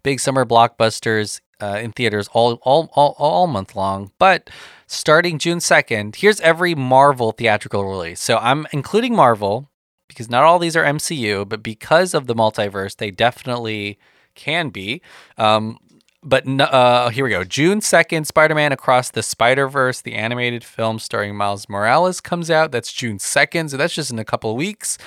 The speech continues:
The follow-up to the Oscar-winning, uh, movie, uh, uh, that, that, that came out a couple of years ago. That's gonna be really fun. Uh,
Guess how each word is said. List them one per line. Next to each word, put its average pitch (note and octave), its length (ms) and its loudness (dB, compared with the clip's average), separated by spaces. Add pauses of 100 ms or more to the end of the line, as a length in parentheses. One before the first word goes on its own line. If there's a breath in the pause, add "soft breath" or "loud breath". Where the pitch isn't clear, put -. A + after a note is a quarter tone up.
(220 loud breath)
The G#2+ 100 -16
follow-up A#2+ 400 4
to B2 80 -8
the A#2 220 -2
Oscar-winning, C3 920 0 (380 loud breath)
uh, G#2 300 0
movie, F#3+ 640 -4 (280)
uh, G#2 400 -2 (120)
uh, G#2 340 -4 (280)
that, G#2+ 320 -6
that, G#2 200 -8
that G2+ 140 -10
came A2+ 200 -4
out A2 100 0
a A2 60 -2
couple C3 200 -4
of A#2+ 60 -4
years A#2+ 200 -2
ago. A#2+ 120 0
That's D#3+ 240 2
gonna D#3 120 -4
be C#3 40 2
really C3 220 2
fun. A#2 440 -2 (480 loud breath)
Uh, G2+ 460 0